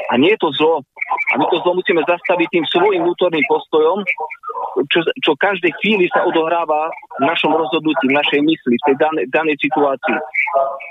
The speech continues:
A v tomto ešte, Pálko, čo si vravel, tie závislosti. My sme mali v rodine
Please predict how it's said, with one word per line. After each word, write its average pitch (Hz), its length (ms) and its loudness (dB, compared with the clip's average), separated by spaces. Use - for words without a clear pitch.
A 123 320 0
v - 240 -14
tomto 196 320 0
ešte, 165 240 -2
Pálko, 165 320 -2
čo - 160 0
si 160 80 0
vravel, 156 320 0
tie 139 160 -2
závislosti. 139 680 -2
My 175 160 4
sme 180 80 4
mali 170 320 2
v 160 80 2
rodine 160 400 2